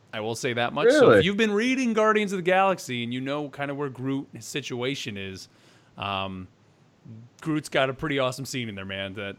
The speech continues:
Speaker 1: um, I don't wanna
Speaker 2: Yeah?
Speaker 1: spoil it yet till you read it, until some other people get through it. Um,
Speaker 2: I'm gonna read.
Speaker 1: but yeah, it's, uh, it's got a good ending to it, which is kinda interesting.
Speaker 2: Right.
Speaker 1: And it's kinda, it's very Guardian focused. Uh, it's 'cause this is kinda one of those cosmic type stories, but it does end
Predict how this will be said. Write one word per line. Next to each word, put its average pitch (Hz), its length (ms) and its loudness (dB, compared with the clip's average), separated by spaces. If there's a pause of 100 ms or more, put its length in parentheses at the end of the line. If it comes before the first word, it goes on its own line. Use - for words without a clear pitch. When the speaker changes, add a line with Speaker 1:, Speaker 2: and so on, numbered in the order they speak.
Speaker 1:
um, 107 280 -12
I 127 100 -6
don't 135 80 -4
wanna 127 140 -6
Speaker 2:
Yeah? 120 100 2
Speaker 1:
spoil 110 180 -2
it - 80 -12
yet 98 120 -12
till 113 100 -10
you 101 120 -10
read 101 100 -10
it, 101 40 -12
until 101 180 -16
some 110 120 -16
other 104 140 -12
people 98 200 -14
get 95 120 -16
through 101 200 -12
it. - 100 -14 (420)
Um, - 80 -14
Speaker 2:
I'm 98 200 -6
gonna 69 100 -8
read. 76 120 -10 (600)
Speaker 1:
but 113 140 -10
yeah, 110 180 -4
it's, - 180 -12
uh, 98 260 -8
it's - 100 -20
got 107 120 -10
a 104 60 -10
good 107 120 -10
ending 101 300 -10
to 101 140 -10
it, - 160 -14
which 101 140 -18
is 107 80 -18
kinda 92 180 -14
interesting. 90 300 -12
Speaker 2:
Right. 123 80 -4
Speaker 1:
And 151 60 -8
it's - 140 -14
kinda, 190 320 -4 (220)
it's 170 180 -4
very 180 340 2
Guardian 139 540 0 (200)
focused. - 640 -8 (200)
Uh, 92 300 -10
it's - 140 -16
'cause 120 160 -10
this 117 160 -12
is 110 100 -14
kinda 110 200 -10
one 104 120 -10
of 98 40 -10
those 92 120 -12
cosmic 101 440 -10
type 98 200 -14
stories, 104 320 -10
but 127 140 -6
it 120 140 -8
does 139 300 -2
end 135 420 -4